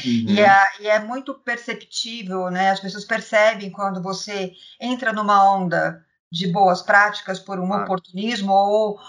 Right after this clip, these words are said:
Speaker 2: ou até impelido por uma necessidade, porque se eu não fizer, eu não vou conseguir alavancar esse meu branding,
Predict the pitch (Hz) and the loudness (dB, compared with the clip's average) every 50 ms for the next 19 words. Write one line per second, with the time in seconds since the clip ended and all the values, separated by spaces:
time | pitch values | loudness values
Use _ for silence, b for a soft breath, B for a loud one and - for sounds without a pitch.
0 | B B B - 254 277 269 294 320 349 349 311 277 233 226 254 277 226 202 - | B B B 2 2 2 4 2 -2 -2 -2 -4 -4 -2 -2 -4 -4 -6 -6 -4
1 | 220 208 202 208 202 208 202 196 175 - - 214 202 175 208 208 214 202 - - | -4 -2 0 2 2 2 0 0 -4 -8 -8 -6 0 2 4 4 4 2 -2 -8
2 | 196 175 190 180 - - 202 185 190 185 190 196 180 165 180 180 190 202 196 190 | -12 -10 -10 -10 -8 -6 -2 -2 -2 -2 -2 -2 -4 0 2 2 4 4 4 2
3 | 185 190 180 185 170 190 180 - 190 175 170 185 170 175 180 180 175 175 180 180 | 2 0 -2 -2 -2 -2 -2 -2 -4 -6 -4 -4 -2 2 2 2 4 2 0 -2
4 | 175 - 185 180 175 170 175 - 180 175 165 165 175 185 202 240 254 226 196 180 | 0 0 2 2 2 0 -2 -4 -6 -6 -4 -2 0 0 0 0 -2 -4 -4 -4
5 | 175 175 | -4 -4